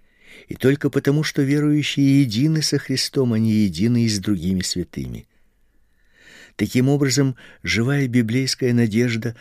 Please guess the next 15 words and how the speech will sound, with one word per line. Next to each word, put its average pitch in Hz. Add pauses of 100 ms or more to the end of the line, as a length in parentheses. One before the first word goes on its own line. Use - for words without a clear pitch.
(220)
нацелена 117
на 104
живую 117
общину 120
Божьих 92
детей. 67 (640)
Сначала 117
союз 104
со -
Христом, 101
Царём 98 (320)
и 104
средоточием 107
Царства 98
Божьего, 76